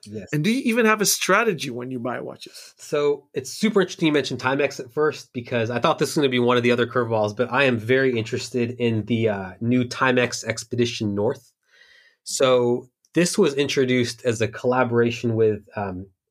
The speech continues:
Speaker 1: a knife company called the James brand a couple months ago. I think they made something like three hundred fifty examples.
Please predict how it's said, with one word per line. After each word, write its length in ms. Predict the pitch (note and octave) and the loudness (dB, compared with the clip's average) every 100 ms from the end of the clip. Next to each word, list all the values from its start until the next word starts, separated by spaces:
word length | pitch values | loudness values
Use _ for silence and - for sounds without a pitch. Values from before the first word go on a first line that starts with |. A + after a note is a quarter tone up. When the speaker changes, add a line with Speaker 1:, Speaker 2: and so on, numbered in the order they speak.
| _ | _
Speaker 1:
a 100 | A#2 | -4
knife 380 | A2 A#2+ B2+ A#2+ | 0 2 2 0
company 640 | - A2 A2+ G2+ F#2+ G2 _ - | -2 -2 0 -2 -4 -8 _ -6
called 260 | A2+ G#2 | -2 0
the 60 | G2+ | -2
James 400 | G2 G#2 A2+ G#2 | 0 2 2 -4
brand 460 | G2 F2+ E2+ E2+ _ _ | -6 -6 -8 -12 _ _
a 40 | - | -4
couple 180 | A#2 A2 | -2 0
months 220 | G2+ G#2+ | -2 0
ago. 120 | G2 | -2
I 40 | |
think 180 | F#2+ B2 | 0 0
they 60 | A#2 | 2
made 240 | A2 G2+ | 2 2
something 340 | - A2 A2 G#2 | -2 -4 -2 -2
like 240 | F#2+ - | -4 -6
three 160 | - G#2+ | -2 0
hundred 220 | G#2+ G2 | -2 -6
fifty 240 | G2 G#2 | -10 -8
examples. 600 | F#2+ F2+ F#2 - F2+ - | -10 -8 -10 -12 -20 -20